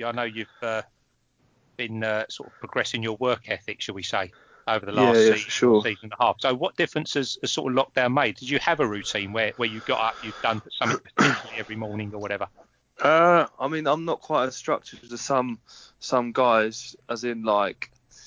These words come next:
Speaker 2: have a s-, set time. Normally, I'd figure out my day the, the night before. So, say I'll see my trainer, Charles. Normally see him pretty early, seven thirty in the morning, uh,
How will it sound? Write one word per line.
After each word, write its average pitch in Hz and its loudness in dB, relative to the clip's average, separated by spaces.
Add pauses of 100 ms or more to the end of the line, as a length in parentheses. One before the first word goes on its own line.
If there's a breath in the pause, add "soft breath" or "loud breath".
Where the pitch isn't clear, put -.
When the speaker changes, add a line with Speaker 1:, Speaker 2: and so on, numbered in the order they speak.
(440 loud breath)
Speaker 2:
have 113 0
a 117 -2
s-, - -10 (420)
set - 0
time. 123 2
Normally, 131 -4
I'd 117 -2
figure 120 -6
out 107 2
my 107 -8
day 110 0
the, 107 0 (1000 soft breath)
the 110 -4
night 113 -2
before. 120 0
So, - -8
say - 2
I'll 110 4
see 107 -4
my 101 0
trainer, 110 0
Charles. 104 0 (420 soft breath)
Normally 110 -2
see - 0
him 107 2
pretty - 2
early, 113 4
seven 110 -4
thirty 104 0
in 101 -4
the 107 -4
morning, 110 -2
uh, 92 -2